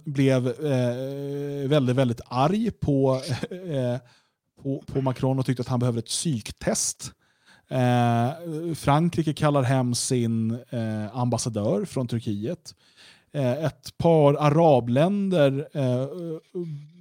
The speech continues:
liksom där, där pågår bojkotter mot franska varor.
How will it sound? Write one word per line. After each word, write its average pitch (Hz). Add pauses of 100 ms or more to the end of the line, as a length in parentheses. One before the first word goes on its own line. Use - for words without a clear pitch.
liksom 131
där, 139
där 139
pågår 139
bojkotter 147
mot 120
franska 123
varor. 131